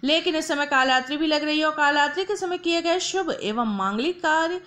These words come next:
फलदायी नहीं रहते, इसलिए इस मुहूर्त को त्यागना ही उचित है। शुभ चौघड़ियों का समय रहेगा रात के तीन बजकर ग्यारह मिनट से चार बजकर उनतालीस मिनट तक,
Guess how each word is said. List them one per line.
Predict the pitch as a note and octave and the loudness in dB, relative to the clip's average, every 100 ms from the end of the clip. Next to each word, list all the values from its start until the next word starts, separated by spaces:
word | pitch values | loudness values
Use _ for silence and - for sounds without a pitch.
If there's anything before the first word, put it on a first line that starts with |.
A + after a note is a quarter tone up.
| - - - | -16 -10 -2
फलदायी | A#3 A3+ G#3 A#3 | 2 2 2 2
नहीं | D4 B3+ | 0 0
रहते, | G3+ E3+ F#3+ | -2 -2 -4
इसलिए | G3+ A3 | -4 -2
इस | G#3 G#3 | -4 -2
मुहूर्त | A3+ F4 - | 0 0 -2
को | G#3+ G3+ | -2 -2
त्यागना | G#3 C4 B3 D4 G#4 | -2 0 0 0 -2
ही | B3 G3+ | -2 -4
उचित | G3+ G3 E3+ | -8 -10 -12
है। | E3+ F3+ _ _ _ _ _ _ _ _ - | -12 -16 _ _ _ _ _ _ _ _ -4
शुभ | E4+ F#4+ | -2 0
चौघड़ियों | E4+ D4 D4+ D4+ | 2 2 2 0
का | |
समय | D#4+ C#4+ C#4 | 0 0 0
रहेगा | C4+ C4+ D4 | 0 2 2
रात | C4 B3+ | 0 0
के | C#4+ | -6
तीन | - E4 F#4+ | -2 0 0
बजकर | G4+ G4+ G4+ G4 | -2 -2 -2 0
ग्यारह | G4 F#4+ B4 A#4+ | 2 2 2 0
मिनट | G3 G3+ | -2 -4
से | - G#3 A#3 A#3+ - _ - | -4 -2 -2 -6 -16 _ -4
चार | D4+ C#4+ G4+ G#4 | 0 2 2 2
बजकर | A3 - | -2 -2
उनतालीस | G3 F#3+ F#3 F#3+ A3 | -6 -2 -2 -2 -2
मिनट | A#3 D4+ | -4 -2
तक, | A#4 E4+ | 0 0